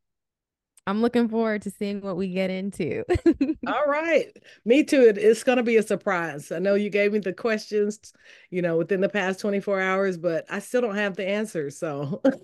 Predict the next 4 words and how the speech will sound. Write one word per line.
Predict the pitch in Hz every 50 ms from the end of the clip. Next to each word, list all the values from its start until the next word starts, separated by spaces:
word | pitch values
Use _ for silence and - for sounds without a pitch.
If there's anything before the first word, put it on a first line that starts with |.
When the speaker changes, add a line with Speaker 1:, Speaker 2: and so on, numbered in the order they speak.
| - -
Speaker 1:
Oh. | 196 208 247 285 277 214 - 240 254 247 - - 359 - - - 330 - - - 349 370 - - 403 - - - - - - - - _ _
<laughs> | - 381 - - 330 320 427 - - 294 330 392 _ _ _ _ _ _ _ _ _ -
Okay, | - 190 - 220 247 311
then. | 349 320 269 113 - - - -